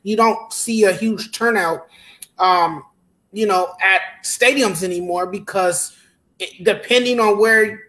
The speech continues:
the stadium is located, some fans are not allowed to still attend football games. Uh, so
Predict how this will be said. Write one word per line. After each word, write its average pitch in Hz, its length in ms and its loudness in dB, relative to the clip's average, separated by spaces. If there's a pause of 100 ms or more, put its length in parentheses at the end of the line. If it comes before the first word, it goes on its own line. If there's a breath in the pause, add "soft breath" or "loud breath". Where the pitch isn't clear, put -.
(320)
the 202 100 -2
stadium 226 460 0
is 175 160 -6
located, 202 640 0 (420)
some 247 300 0
fans 240 340 2
are 220 60 2
not 208 180 4
allowed 196 540 2
to 208 180 -2
still 196 380 0
attend 175 580 -6
football 180 420 -2
games. - 580 -16 (460)
Uh, 190 200 4
so 202 640 2